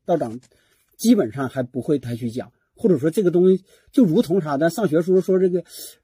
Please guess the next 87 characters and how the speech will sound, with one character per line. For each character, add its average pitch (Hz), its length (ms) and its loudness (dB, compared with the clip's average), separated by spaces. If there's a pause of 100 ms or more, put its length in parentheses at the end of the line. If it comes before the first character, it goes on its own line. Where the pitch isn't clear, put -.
让 202 180 2
你 151 80 4
背 190 160 4
一 185 160 0
加 196 160 2
一 185 220 0
等 151 140 -2
于 143 60 2
二， 202 280 0 (260)
是 190 220 -6
不 175 60 2
是 165 80 2
啊？ 156 140 4
一 170 160 -4
加 190 120 0
二 208 140 2
等 139 140 0
于 175 80 2
三 196 260 2
一 135 60 -2
样， 127 180 -6 (760)
不 214 120 -2
会 277 160 4
讲 123 280 -2
那 165 160 4
个。 107 140 -10 (320)
道 254 140 2
长 135 180 2
给 175 100 0
你 220 120 2
讲 147 200 -2
的 165 120 2
可 156 100 -8
能 135 140 0
更 208 180 2
多 170 160 2
就 175 100 2
是 170 140 -4
他 175 180 -4
这 175 80 0
个 170 200 2 (320)
黄 165 180 2
金 196 140 6
册 208 140 0
的 156 60 4
一 143 40 4
个 165 100 2
精 220 280 4
髓， 107 280 -10 (380)
类 247 180 4
似， - 200 -2
有 233 100 4
点 139 160 2
类 240 180 4
似 175 320 0
啊， 117 220 -6
讲 117 160 -6
案 151 160 -4
例 180 100 2
时 - 120 -2
候 156 60 2
类 175 160 2
似 185 160 -2
解 123 160 -4
题， - 300 -10
我 185 80 -8
给 208 80 -2
你 220 60 0
解 - 120 0
完 190 140 2
题 180 140 -4
就 208 80 0
可 165 160 -2
以 151 80 -2
了。 127 160 -8
但 233 120 -2
你 196 80 4
不 147 80 0
要 214 100 4
问 254 140 2
我 156 120 2
为 262 260 4
什 123 140 -4
么 139 120 2
是 143 140 -6
这 147 80 0
样， 170 200 0